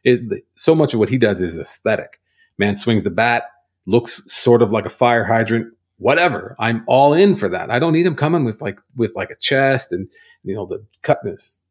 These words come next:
his tricep. No, no, Alejandro Kirk, be you, do you. But also, of course, Vladimir Guerrero Junior showing up after his well-documented, uh, winter of fitness and getting into, um,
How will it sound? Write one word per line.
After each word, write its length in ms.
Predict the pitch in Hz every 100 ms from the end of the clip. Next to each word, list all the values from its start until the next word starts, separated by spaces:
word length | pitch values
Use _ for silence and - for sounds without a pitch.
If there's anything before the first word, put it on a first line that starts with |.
| _ _ _ 247
his 260 | 82 -
tricep. 520 | - 127 131 123 147 165
No, 400 | 202 90 - _ _ _ -
no, 240 | 110 135
Alejandro 500 | 95 87 82 82 82
Kirk, 380 | - 92 - _ _ -
be 100 | 131
you, 340 | 143 156 - - _ _ _ 104
do 220 | 113 202
you. 380 | 175 156 - - _ _ _ _
But 140 | 120 110
also, 300 | 104 117 101
of 100 | 98
course, 220 | 98 90
Vladimir 320 | 90 92 90
Guerrero 260 | 85 87 85
Junior 300 | 85 95 82
showing 320 | 98 82 85
up 200 | 78 - _ _ -
after 340 | 85 - 85
his 220 | 85 -
well-documented, 1080 | 101 110 107 110 110 - 92 90 - 82 - _ _ -
uh, 160 | - - - -
winter 380 | 113 110 98
of 220 | 92 90 -
fitness 640 | - 123 107 95 - 98
and 200 | 101 101 _ _
getting 280 | 107 101 98
into, 360 | - 101 92 87
um, 360 | 85 85 82